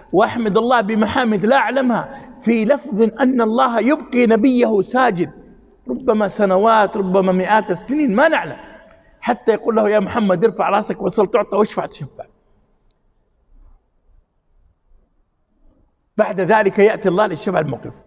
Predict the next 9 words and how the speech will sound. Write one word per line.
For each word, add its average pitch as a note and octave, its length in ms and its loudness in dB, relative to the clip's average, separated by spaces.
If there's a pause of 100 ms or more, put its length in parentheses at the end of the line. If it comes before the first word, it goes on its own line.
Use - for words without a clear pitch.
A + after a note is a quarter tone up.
(320)
ثم C#4 260 2
يشفع D4 380 2
النبي C4+ 300 0
صلى D4 140 -2
الله C4+ 120 0
عليه A#3+ 80 -4
وسلم C4 120 -2
في C4 160 0 (580)
أمته C4+ 500 -2